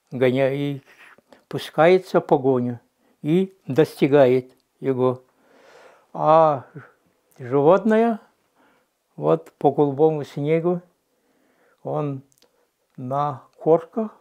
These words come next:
на ледяной корке ранит ноги. М, таким образом он, а, быстро становится добычей охотника. Вот.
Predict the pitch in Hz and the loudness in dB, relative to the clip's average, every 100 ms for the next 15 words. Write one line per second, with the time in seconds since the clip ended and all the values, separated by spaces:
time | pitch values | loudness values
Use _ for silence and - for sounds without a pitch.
0 | _ _ _ - 156 131 135 147 156 147 | _ _ _ -18 -14 -12 -10 -4 -4 -4
1 | 151 - 208 175 _ _ _ 156 143 139 | -8 -10 -14 -18 _ _ _ -6 -4 -4
2 | 147 160 - 180 180 - 202 190 _ _ | -4 -4 -2 0 0 -2 -4 -4 _ _
3 | _ _ _ _ 143 135 151 156 156 - | _ _ _ _ -2 2 2 2 -2 -4
4 | 135 135 113 110 _ _ _ _ _ _ | -4 -2 -4 -10 _ _ _ _ _ _
5 | _ _ _ _ _ _ _ _ _ _ | _ _ _ _ _ _ _ _ _ _
6 | _ _ _ _ _ _ 135 120 123 131 | _ _ _ _ _ _ -12 -10 -10 -14
7 | - 135 - 156 147 147 147 143 147 139 | -10 -10 -4 -2 2 2 2 0 0 0
8 | 135 135 165 165 175 143 143 127 202 - | -2 -4 -10 -14 -16 -14 -12 -12 -16 -20
9 | _ _ _ _ - 120 139 151 - 180 | _ _ _ _ -16 -12 -10 -10 -4 -2
10 | 196 202 _ _ _ _ _ _ _ - | 0 -4 _ _ _ _ _ _ _ -20
11 | - - 127 143 170 170 - 180 170 - | -10 -4 -2 -2 -2 -4 -2 -2 -2 -6
12 | 127 123 139 139 - 147 135 - 123 135 | -6 -6 -6 -8 -4 -4 -4 -4 -4 -4
13 | 117 117 110 _ _ _ _ _ _ _ | -8 -10 -14 _ _ _ _ _ _ _
14 | _ _ _ _ _ _ 147 143 160 _ | _ _ _ _ _ _ -10 -8 -8 _